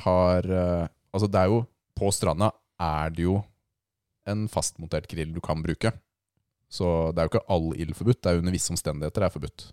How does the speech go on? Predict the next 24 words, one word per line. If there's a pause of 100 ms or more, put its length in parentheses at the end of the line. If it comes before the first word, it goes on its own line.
ikke
sant? (880)
Jeg
kan
tydeligvis
ikke
reglene
nok,
merker
jeg.
Men
vi
har
i
hvert
fall
en
gassgrill. (840)
En
sånn
liten,
eh,
bærbar
en.